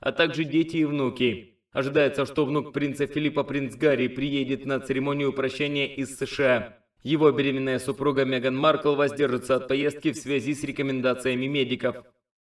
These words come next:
С пятницы, с момента объявления о смерти мужа Елизаветы второй, в стране начался национальный траур, который продлится до окончания похорон.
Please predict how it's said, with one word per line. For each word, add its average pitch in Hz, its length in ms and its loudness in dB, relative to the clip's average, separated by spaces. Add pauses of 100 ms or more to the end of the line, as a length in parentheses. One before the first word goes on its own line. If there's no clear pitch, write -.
(100)
С - 100 -20
пятницы, 147 520 -2
с - 80 -12
момента 139 440 0
объявления 135 540 0
о 127 60 0
смерти 139 440 0
мужа 139 240 -2
Елизаветы 131 540 0
второй, 139 300 2
в 127 60 0
стране 135 380 -2
начался 135 440 -2
национальный 131 640 0
траур, 131 600 2 (220)
который 160 340 0
продлится 151 520 0
до 151 220 2
окончания 135 580 0
похорон. 123 640 -2